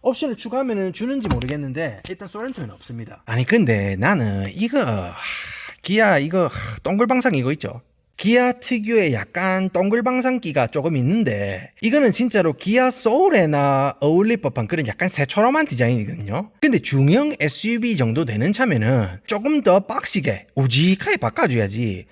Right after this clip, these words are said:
동석이 형님이 탕후루 하나 들고 있는 거 맨키로 살짝 좀, 좀, 좀 아니잖아. 부조화가 있죠, 그죠? 그렇기 때문에 이거는 중형 에스유브이는 좀 우직하게 좀 바꿔줘.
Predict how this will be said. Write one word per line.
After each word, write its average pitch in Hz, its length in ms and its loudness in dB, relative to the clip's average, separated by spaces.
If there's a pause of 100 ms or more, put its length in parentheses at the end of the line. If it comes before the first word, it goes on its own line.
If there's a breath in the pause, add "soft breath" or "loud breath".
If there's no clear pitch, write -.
(120 soft breath)
동석이 247 520 4
형님이 165 600 0
탕후루 277 480 0
하나 160 220 -2
들고 160 260 -2
있는 139 180 0
거 127 100 0
맨키로 110 320 -4
살짝 - 360 -4
좀, - 140 -6 (140)
좀, - 180 0 (140)
좀 - 160 -10
아니잖아. 107 1040 -2
부조화가 214 460 2
있죠, 147 260 -4
그죠? 165 440 0 (220 soft breath)
그렇기 - 160 4
때문에 170 340 4
이거는 190 840 2
중형 185 380 4
에스유브이는 165 920 2
좀 147 200 -8
우직하게 185 360 0
좀 - 120 -4
바꿔줘. 127 720 0